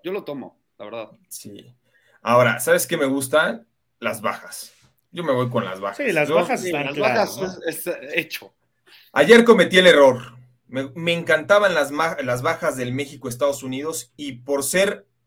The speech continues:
Speaker 2: iluso, dije, "México,
Speaker 1: Te ganó el
Speaker 2: no va a
Speaker 1: corazón,
Speaker 2: ganar
Speaker 1: Juanpa.
Speaker 2: uno cero".
Speaker 1: Te ganó el
Speaker 2: Ah,
Speaker 1: corazón.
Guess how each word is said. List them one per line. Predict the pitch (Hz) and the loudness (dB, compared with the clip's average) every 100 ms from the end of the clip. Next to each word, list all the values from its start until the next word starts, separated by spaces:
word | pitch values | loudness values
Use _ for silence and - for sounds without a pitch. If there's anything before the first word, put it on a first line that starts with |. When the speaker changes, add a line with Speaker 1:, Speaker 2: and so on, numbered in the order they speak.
| _ | _
Speaker 2:
iluso, | 139 151 185 233 226 - 147 226 233 _ _ _ _ _ _ _ _ _ 131 | -8 -6 0 0 0 -2 -4 -4 -10 _ _ _ _ _ _ _ _ _ -12
dije, | 123 127 | -8 -4
"México, | 131 175 175 156 - | 0 0 0 -10 -6
Speaker 1:
Te | 135 | -4
ganó | 165 185 | -4 -4
el | 220 | 0
Speaker 2:
no | |
va | 220 | 2
a | |
Speaker 1:
corazón, | 180 147 | 2 2
Speaker 2:
ganar | 170 156 | 0 0
Speaker 1:
Juanpa. | 151 | -2
Speaker 2:
uno | |
cero". | 160 147 113 - _ _ _ | -2 -2 -2 -10 _ _ _
Speaker 1:
Te | - | -12
ganó | 139 147 | -6 -6
el | - | -4
Speaker 2:
Ah, | |
Speaker 1:
corazón. | 165 131 135 127 - | -6 -8 -10 -14 -18